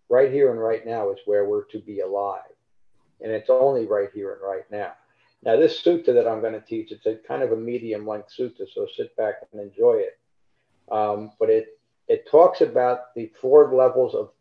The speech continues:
jhana, or four levels of meditative absorption.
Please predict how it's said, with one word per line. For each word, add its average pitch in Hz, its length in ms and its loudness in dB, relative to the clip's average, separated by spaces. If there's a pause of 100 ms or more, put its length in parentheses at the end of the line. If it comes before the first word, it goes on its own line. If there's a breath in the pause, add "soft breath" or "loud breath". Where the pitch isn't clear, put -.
jhana, 113 500 -2
or 98 340 -4 (260)
four 127 320 6
levels 110 320 2
of 104 120 -4
meditative 107 560 -4
absorption. 107 580 -2